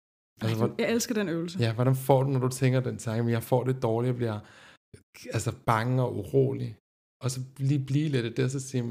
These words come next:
Speaker 1: "Hvordan ville du have det, hvis du ikke havde den?" Og virkelig, virkelig lege med idéen, "Hvordan ville du have det, hvis du ikke havde det?" "Jamen, så ville jeg jo være ligeglad."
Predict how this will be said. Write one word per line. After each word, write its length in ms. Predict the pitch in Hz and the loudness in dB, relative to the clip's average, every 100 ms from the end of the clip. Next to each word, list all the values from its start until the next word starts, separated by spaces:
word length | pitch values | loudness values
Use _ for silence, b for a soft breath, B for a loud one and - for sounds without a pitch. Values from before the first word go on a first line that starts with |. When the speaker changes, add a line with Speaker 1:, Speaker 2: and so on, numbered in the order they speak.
| 117 | -2
Speaker 1:
"Hvordan 240 | 123 117 | 0 2
ville 140 | 127 120 | 0 0
du 40 | |
have 80 | 120 | -2
det, 80 | 120 | -2
hvis 120 | 127 147 | -2 -4
du 40 | 156 | -6
ikke 120 | - 101 | -6 -4
havde 140 | 95 92 | -4 -6
den?" 80 | 101 - _ _ _ _ _ _ - | -12 -14 _ _ _ _ _ _ -4
Og 100 | 127 | 2
virkelig, 220 | 139 135 131 120 127 | 2 2 -4 -2 2
virkelig 200 | 139 135 | 4 2
lege 320 | 123 120 131 | 2 2 2
med 100 | 135 127 | 2 2
idéen, 200 | 127 120 | 0 0
"Hvordan 160 | 123 123 | 0 0
ville 100 | 123 | 0
du 40 | |
have 80 | 127 | 0
det, 60 | 127 | 0
hvis 80 | 127 | -2
du 60 | |
ikke 100 | 135 135 | -4 -4
havde 80 | 131 | -2
det?" 60 | 127 | -4
"Jamen, 140 | 123 | -4
så 100 | 123 | -4
ville 120 | 120 | -4
jeg 60 | 120 | -2
jo 20 | 117 | -2
være 60 | 117 | -2
ligeglad." 300 | 131 131 135 | -4 -2 -2